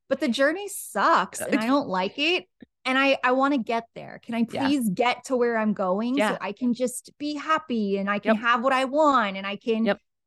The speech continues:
Speaker 1: you know, but that, that isn't how it works.
Speaker 2: Nope.
Speaker 1: And we think we're doing things for someday,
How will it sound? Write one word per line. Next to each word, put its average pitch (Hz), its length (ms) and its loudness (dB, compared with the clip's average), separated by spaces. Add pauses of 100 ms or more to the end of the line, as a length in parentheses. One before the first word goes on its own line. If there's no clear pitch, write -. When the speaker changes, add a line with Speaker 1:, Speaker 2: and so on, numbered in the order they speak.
(160)
Speaker 1:
you 254 80 0
know, 247 240 4
but 240 260 0
that, 247 300 0 (220)
that 233 280 0
isn't 220 420 -8
how 185 200 0
it 175 140 2 (160)
works. 180 760 -2 (100)
Speaker 2:
Nope. 190 80 -6
Speaker 1:
And 185 300 -2
we 196 260 -6 (200)
think 311 420 0
we're 220 140 2
doing 262 400 0
things 185 340 -8
for 190 140 -10
someday, 208 840 0